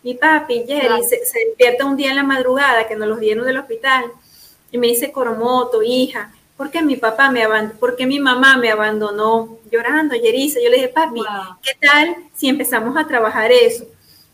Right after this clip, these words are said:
Speaker 1: Y eso fue un momento tan maravilloso porque yo no, yo no, no veía a mi abuela Lucinda, porque mi abuela Lucinda, este, por algún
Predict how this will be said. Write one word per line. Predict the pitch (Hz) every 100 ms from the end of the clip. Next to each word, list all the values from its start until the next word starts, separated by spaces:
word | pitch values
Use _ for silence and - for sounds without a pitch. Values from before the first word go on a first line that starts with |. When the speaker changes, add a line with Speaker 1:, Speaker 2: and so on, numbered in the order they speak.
| _ -
Speaker 1:
Y | 254
eso | 254 -
fue | 311
un | 311
momento | 302 294 320
tan | 311 294
maravilloso | 285 262 262 262 269 262 262 247
porque | 240 240 240
yo | 226
no, | 233 240
yo | 233 247
no, | 262 269 240 - _ -
no | 226 247 247
veía | 262 262 277 247
a |
mi | 233
abuela | 220 220 233 240
Lucinda, | 240 - 269 233 196 180 180 _ _ -
porque | 233 233
mi | 226
abuela | 226 262 277
Lucinda, | 277 294 247 233 240 240
este, | 240 247 - 226 202 - - _ _ _
por | 247 226
algún | 226